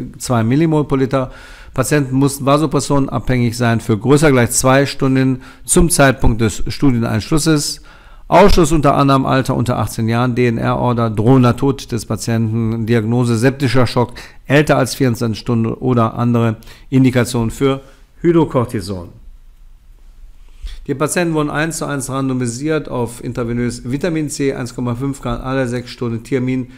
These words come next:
zweihundert Milligramm alle zwölf Stunden, Hydrocortison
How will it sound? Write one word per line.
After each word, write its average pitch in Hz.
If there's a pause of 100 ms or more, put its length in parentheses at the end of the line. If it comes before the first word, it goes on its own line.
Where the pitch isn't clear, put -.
(120)
zweihundert 151
Milligramm 147
alle 131
zwölf 151
Stunden, 139
Hydrocortison 127